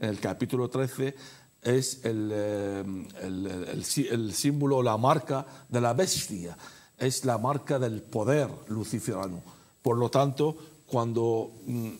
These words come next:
él, eh, hace, mm, esta estructura del seis seis seis, queremos, quiere mostrar de el poder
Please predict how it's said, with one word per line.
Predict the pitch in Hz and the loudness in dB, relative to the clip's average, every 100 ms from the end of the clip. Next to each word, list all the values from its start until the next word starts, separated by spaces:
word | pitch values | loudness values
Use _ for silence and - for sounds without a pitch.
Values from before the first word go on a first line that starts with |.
| - | 0
él, | 135 147 120 - | 4 6 4 -4
eh, | - 104 95 92 | -4 -2 -2 -4
hace, | - 127 - 135 131 131 131 127 | 0 0 4 4 4 4 2 0
mm, | 123 - - - - | -4 -6 -14 -14 0
esta | 131 - | 2 4
estructura | 127 139 127 - 147 117 | 0 0 -4 0 2 2
del | 104 95 | 0 -2
seis | - 135 - | 0 0 0
seis | 131 113 | -2 0
seis, | 139 135 | -2 -2
queremos, | - 120 123 131 117 | -2 -2 0 -2 -4
quiere | - 135 | -2 0
mostrar | 127 120 - 123 123 131 - - - | 0 -2 -2 0 0 -2 -16 -20 -10
de | 107 123 127 | 2 2 2
el | 120 120 | 0 -2
poder | 107 123 110 117 135 | 0 0 2 4 2